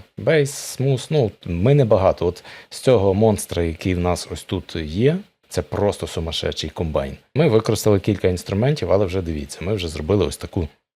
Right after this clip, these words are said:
цікаву штуку з вами. І в нас вже є такий шоломчик. Добре, народ, не буду я затримувати ваш час, щоб не був прям якийсь довгий відос. Я надіюся, що основу, як можна з цим бавитись, це просто собі на розслабоні, музичка с-,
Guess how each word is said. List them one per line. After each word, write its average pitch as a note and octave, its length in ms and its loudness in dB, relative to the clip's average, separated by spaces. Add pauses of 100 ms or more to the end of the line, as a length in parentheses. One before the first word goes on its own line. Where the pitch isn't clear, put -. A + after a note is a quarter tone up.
(120)
цікаву D#2+ 420 0
штуку - 360 -12
з B1+ 80 -10
вами. C2 300 -10 (420)
І G2 140 0
в F#2 80 0
нас F#2+ 200 2
вже D#2+ 140 -4
є F#2 140 -2
такий D#2 400 -8 (540)
шоломчик. D2 580 -8 (580)
Добре, F#2+ 260 0
народ, C#2+ 240 -8 (200)
не G2+ 140 0
буду F#2+ 200 -2
я E2+ 120 0
затримувати E2+ 560 -4
ваш E2 220 -4
час, A#2+ 320 -2 (260)
щоб F2 280 -6
не F2 100 -2
був D#2+ 220 -4
прям D#2 320 -8
якийсь D2 300 -10
довгий D2 380 -6
відос. D2 420 -2 (680)
Я G#2 200 2
надіюся, F#2+ 460 -4
що - 320 -4
основу, G2+ 580 0
як F2+ 340 0
можна F2+ 320 -2
з - 80 -8
цим F2 300 -2
бавитись, C3 440 2
це - 220 -10
просто A2+ 460 0
собі E2+ 260 -6
на E2 140 -2
розслабоні, F#2 580 2
музичка F2 480 -2
с-, - 140 -12